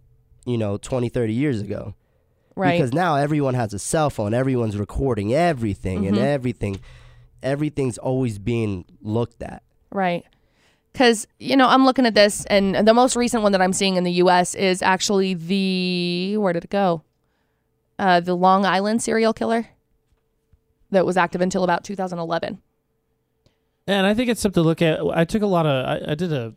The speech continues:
Speaker 3: I got a film degree when I was in college, and I did more film theory and stuff. And I had a, a professor I had multiple times, and, um,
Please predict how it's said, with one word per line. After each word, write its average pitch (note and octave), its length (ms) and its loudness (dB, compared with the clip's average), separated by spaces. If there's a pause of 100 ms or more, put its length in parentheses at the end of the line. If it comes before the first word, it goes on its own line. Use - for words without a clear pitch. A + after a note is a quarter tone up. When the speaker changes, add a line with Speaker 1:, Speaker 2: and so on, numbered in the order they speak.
(160)
Speaker 3:
I D3 100 -8
got C#3+ 80 -8
a A#2+ 60 -10
film D3+ 300 -4
degree C3 280 -6
when B2 100 -6
I B2 60 -4
was B2 140 -6
in A#2+ 100 -6
college, B2 380 0
and B2 260 -2
I B2+ 140 -4
did C3 180 -4
more C3+ 220 -2
film C3 320 -4
theory C#3 300 -2
and B2 80 -4
stuff. B2 320 -4
And A#2+ 120 -4
I C3 220 -4
had C#3 200 0
a, A#2+ 260 -4
a A#2+ 40 -8
professor - 440 -4
I - 20 -2
had B2+ 100 -4
multiple B2+ 300 -10
times, C3 440 -8
and, A#2+ 140 -10 (800)
um, A2+ 480 -10